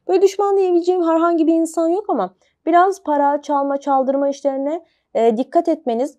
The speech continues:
ve bir şeyle ilgileniyorsanız burada evet maddiyat okey ama biraz daha maneviyatınızın güçlü olup olmadığına, "Uğraşabilir miyim, uğraşamaz mıyım? Ben buna, bu büyük bir stres, ben bunu kaldırabilir miyim? İşte çocuk düşünüyorum,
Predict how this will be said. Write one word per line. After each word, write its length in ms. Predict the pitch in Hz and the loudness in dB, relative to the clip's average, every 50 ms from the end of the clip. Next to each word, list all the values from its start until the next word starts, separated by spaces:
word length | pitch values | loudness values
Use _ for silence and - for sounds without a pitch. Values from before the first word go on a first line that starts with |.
| _ - | _ -10
ve 200 | - 277 311 277 | -4 -2 0 0
bir 60 | 285 | 0
şeyle 360 | 285 - 339 349 320 302 254 | 0 0 0 0 2 2 2
ilgileniyorsanız 920 | 247 240 220 254 262 269 277 294 302 294 285 - 208 202 247 294 - - _ - | 0 0 0 2 2 2 2 0 0 -2 -2 -2 -8 -8 -8 -12 -16 -20 _ -10
burada 440 | 247 240 294 294 226 233 226 233 - 294 | -2 0 0 2 2 2 0 0 0 2
evet 240 | 285 302 294 294 | 2 2 2 2
maddiyat 420 | 269 254 233 214 226 277 269 269 - - | -2 -2 -2 2 2 2 2 2 0 -4
okey 420 | 226 - - - _ - 277 247 | -4 -4 -4 -10 _ -2 0 0
ama 300 | 294 427 311 165 143 - _ _ _ _ _ _ - | 0 0 -2 -4 -6 -8 _ _ _ _ _ _ 2
biraz 300 | 311 359 359 302 269 247 | 4 4 6 6 4 4
daha 160 | 311 320 370 | 4 4 4
maneviyatınızın 1120 | 370 285 247 240 240 247 254 262 254 269 277 269 269 - - 277 269 262 247 294 339 370 - _ _ _ _ _ - | 4 2 2 2 2 2 2 2 2 4 4 4 2 2 -4 -2 -2 0 0 0 -2 -2 -4 _ _ _ _ _ -10
güçlü 380 | 196 190 220 - - 320 - | -8 -8 -6 -6 -4 -2 -2
olup 380 | - - 254 277 311 349 339 - - | 0 2 2 2 2 0 0 2 4
olmadığına, 760 | - 359 403 392 349 330 277 208 226 208 190 175 151 - - | 6 6 8 8 6 6 6 6 4 2 2 -2 -4 -6 -4
"Uğraşabilir 640 | - 277 302 320 339 320 330 349 330 339 311 330 339 | -2 2 2 2 2 2 0 0 2 2 2 2 2
miyim, 260 | 320 311 320 330 311 | 2 2 2 2 2
uğraşamaz 680 | 294 285 285 285 277 285 302 294 285 262 233 214 190 185 | 4 4 4 4 4 2 0 -2 0 2 0 0 -2 -4
mıyım? 220 | 190 180 190 220 - | -6 -6 -6 -4 -2
Ben 220 | 285 311 311 311 | 0 0 0 0
buna, 300 | 311 302 294 294 - - - | 0 0 -2 -2 -4 -6 -6
bu 320 | 247 277 294 - - _ _ _ - | -4 -4 -4 -4 -6 _ _ _ -8
büyük 520 | 220 220 214 202 208 262 302 302 311 - | -8 -8 -6 -2 2 2 2 2 0 -2
bir 80 | 247 226 | -4 -4
stres, 560 | - - - 311 311 370 302 214 196 - - | -4 -4 -6 -4 0 2 0 0 0 0 0
ben 200 | 254 277 294 277 | 2 2 2 0
bunu 140 | 262 294 294 | 0 0 0
kaldırabilir 680 | 285 262 247 247 240 247 262 262 233 240 233 262 254 | 2 2 4 4 4 6 4 4 4 4 2 2 2
miyim? 180 | 233 208 190 185 | 2 0 -6 -6
İşte 180 | 190 - 220 - | -8 -12 -12 -6
çocuk 340 | - 302 277 311 294 302 | -4 -4 -2 -2 -4 -6
düşünüyorum, 520 | 277 254 - 254 233 220 220 233 269 285 | -8 -8 -8 -8 -6 -4 -4 -4 -4 -4